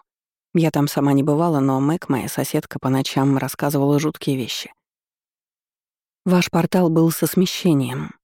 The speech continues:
выдохнула, крутя голубую папку в руках. «Так. Наши сиры активно осваивают сеймурские технологии.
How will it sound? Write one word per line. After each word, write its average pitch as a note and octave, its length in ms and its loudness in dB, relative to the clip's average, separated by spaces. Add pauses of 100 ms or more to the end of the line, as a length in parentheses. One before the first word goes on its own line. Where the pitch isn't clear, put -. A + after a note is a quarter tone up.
(340)
выдохнула, E3+ 640 2
крутя D3+ 340 0
голубую D3 400 2
папку - 360 -4
в C3 80 -2
руках. - 400 -8 (520)
«Так. - 380 -10 (1200)
Наши F#3 340 2
сиры F3+ 300 0
активно E3+ 480 2
осваивают D#3 600 2
сеймурские D#3+ 640 2
технологии. E3 800 0